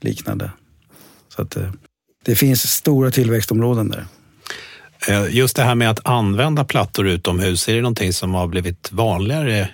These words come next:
Speaker 2: på svenska nordiska marknaden, skulle du säga?
Speaker 1: Ja, alltså man kan väl säga så här att jag tror att det, intresset börjar ju liksom öka lite nu. Eller det har alltid varit ett stort intresse, men i och med att det är semestertider, folk reser utomlands och så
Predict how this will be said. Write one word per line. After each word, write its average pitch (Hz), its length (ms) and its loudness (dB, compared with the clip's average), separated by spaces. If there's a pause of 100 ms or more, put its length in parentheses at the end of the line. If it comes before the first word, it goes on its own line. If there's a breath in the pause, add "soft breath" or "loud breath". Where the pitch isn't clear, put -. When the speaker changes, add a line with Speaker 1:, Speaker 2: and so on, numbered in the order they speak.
(360)
Speaker 2:
på 107 100 -2
svenska 92 460 0
nordiska 90 440 0
marknaden, 85 500 -2
skulle - 180 -6
du 85 40 -4
säga? 80 240 -6 (500 loud breath)
Speaker 1:
Ja, 120 500 -2
alltså 135 260 2
man 127 160 0
kan 160 160 -4
väl 156 100 2
säga 147 160 4
så 131 120 0
här 120 100 2
att 120 200 0
jag 123 180 -2
tror 131 140 0
att 113 80 -6
det, 127 380 0
intresset 143 800 0
börjar 139 460 2
ju 143 100 2
liksom 104 400 0
öka 117 380 0
lite 110 280 0
nu. 95 280 -2
Eller 107 260 -2
det - 80 -2
har 113 80 2
alltid - 160 0
varit 113 180 0
ett 110 60 -2
stort 104 260 -2
intresse, 107 440 -2
men 110 280 0
i 127 140 0
och 117 40 2
med 113 80 0
att 113 60 -2
det 120 60 0
är 113 40 2
semestertider, 123 880 0
folk 110 320 -2
reser 110 300 0
utomlands 113 640 0
och - 80 -4
så 101 220 -4